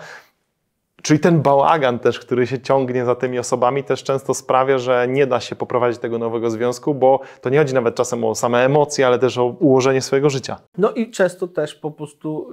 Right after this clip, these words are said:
Speaker 2: że nie ma przestrzeni na tego nowego partnera.
Speaker 1: Mhm.
Speaker 2: Bo ja miałem ostatnio taką sytuację właśnie, że,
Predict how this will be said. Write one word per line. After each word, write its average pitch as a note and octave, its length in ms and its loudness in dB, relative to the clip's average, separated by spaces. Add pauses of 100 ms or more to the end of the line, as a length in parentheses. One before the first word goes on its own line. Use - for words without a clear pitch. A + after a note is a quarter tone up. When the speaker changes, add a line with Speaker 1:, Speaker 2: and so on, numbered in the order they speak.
Speaker 2:
że C#3 180 -8
nie D3 120 -8
ma C#3+ 100 -6
przestrzeni C#4 680 -6
na C#3+ 120 -4
tego B2+ 240 -10
nowego B2 340 -10
partnera. A#2+ 500 -12
Speaker 1:
Mhm. A#2+ 200 -18 (300)
Speaker 2:
Bo D3 220 0
ja E3+ 140 2
miałem D#3+ 300 -2
ostatnio C3+ 360 -10
taką B2+ 280 -10
sytuację C3 600 -8
właśnie, D#3 460 -10
że, C#3 300 -6